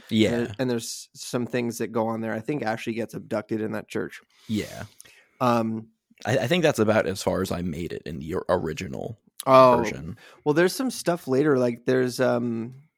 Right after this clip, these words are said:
Speaker 2: a mission where you are in a house with, uh,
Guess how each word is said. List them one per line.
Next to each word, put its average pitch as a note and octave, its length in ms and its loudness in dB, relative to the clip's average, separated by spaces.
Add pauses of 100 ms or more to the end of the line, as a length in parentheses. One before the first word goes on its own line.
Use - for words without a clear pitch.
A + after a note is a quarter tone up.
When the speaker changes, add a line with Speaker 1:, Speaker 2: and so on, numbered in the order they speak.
(400)
Speaker 2:
a B2+ 120 -2
mission C#3 460 2
where C3 300 4
you B2 380 0
are A#2+ 120 2
in B2 180 -2
a B2+ 40 -2
house C3 440 0
with, A2+ 320 -6
uh, A2+ 420 -4